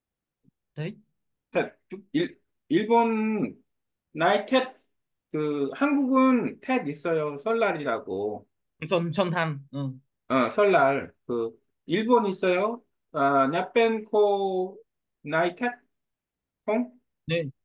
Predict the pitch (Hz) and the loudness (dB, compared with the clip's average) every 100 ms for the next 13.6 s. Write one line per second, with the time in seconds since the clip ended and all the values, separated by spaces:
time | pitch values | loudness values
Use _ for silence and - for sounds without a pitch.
0 | _ 165 165 160 160 160 160 160 160 _ | _ -6 -4 -2 -4 -4 -4 -6 -10 _
1 | _ _ _ _ _ _ _ _ _ _ | _ _ _ _ _ _ _ _ _ _
2 | _ _ _ _ _ _ 90 90 98 110 | _ _ _ _ _ _ -20 -20 -20 -20
3 | 117 131 135 _ _ _ _ _ _ _ | -20 -20 -20 _ _ _ _ _ _ _
4 | _ _ _ _ _ _ _ - 139 135 | _ _ _ _ _ _ _ -12 -8 -8
5 | - - _ _ _ _ _ _ _ _ | -10 -18 _ _ _ _ _ _ _ _
6 | _ _ _ _ _ _ _ - 135 135 | _ _ _ _ _ _ _ -20 -20 -20
7 | _ _ - 147 175 175 180 180 175 - | _ _ -10 -4 -2 0 2 2 0 -6
8 | 73 85 71 - _ _ _ _ _ _ | -10 -10 -10 -16 _ _ _ _ _ _
9 | _ 135 139 151 - - - _ _ _ | _ -6 0 0 0 -8 -12 _ _ _
10 | _ _ _ 156 165 170 170 175 170 170 | _ _ _ -4 4 6 6 6 4 4
11 | 170 - _ _ _ _ _ _ _ _ | 2 -4 _ _ _ _ _ _ _ _
12 | _ _ _ _ _ _ _ _ 156 147 | _ _ _ _ _ _ _ _ -18 -18
13 | - _ _ _ 220 226 | -18 _ _ _ 2 2